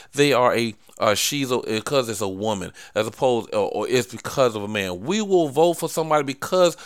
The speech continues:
of their color. And at the same time, not understand, not know a single thing that he or she stands for. But we wouldn't care because for a Republican, your issues are this.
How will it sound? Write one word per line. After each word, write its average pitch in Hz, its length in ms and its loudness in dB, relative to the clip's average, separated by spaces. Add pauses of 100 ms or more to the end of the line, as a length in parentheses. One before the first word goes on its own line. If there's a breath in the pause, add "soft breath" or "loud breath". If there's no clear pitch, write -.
(240 loud breath)
of 120 180 2
their 107 160 2
color. - 640 0 (1400)
And 160 160 2
at 160 120 2
the 147 100 -2
same 170 320 0
time, 147 400 2
not 139 240 2 (140)
understand, 131 600 -2
not 151 180 2
know 135 200 0
a 110 40 -2
single 175 480 -4
thing 139 380 -4 (240 loud breath)
that 110 180 2
he 143 240 -2
or 139 40 0
she 131 260 -8
stands 101 440 -6
for. - 260 -10 (220 loud breath)
But 143 120 2
we 151 160 0
wouldn't 147 360 -2
care 92 380 -4
because 135 540 2 (420 loud breath)
for 110 360 -2
a - 20 0
Republican, 202 720 4 (280 soft breath)
your 143 160 2
issues 165 480 2
are 143 60 0
this. 110 380 -2